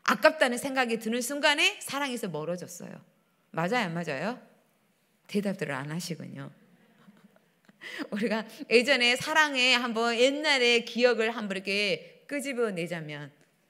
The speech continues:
다들 이렇게 사랑, 사랑을 해보셨잖아요. 그죠? 사랑한다는 그 말에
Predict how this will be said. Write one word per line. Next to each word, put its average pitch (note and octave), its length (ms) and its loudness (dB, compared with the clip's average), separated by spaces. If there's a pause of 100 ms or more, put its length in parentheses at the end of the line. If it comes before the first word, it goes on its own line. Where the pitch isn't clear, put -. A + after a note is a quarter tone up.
(760)
다들 B3+ 300 0
이렇게 A3+ 760 0
사랑, C#4+ 580 0
사랑을 C#4+ 380 -2
해보셨잖아요. E3 800 -6
그죠? C4+ 400 0 (460)
사랑한다는 B3+ 640 2
그 A3+ 80 -6
말에 E3+ 420 -2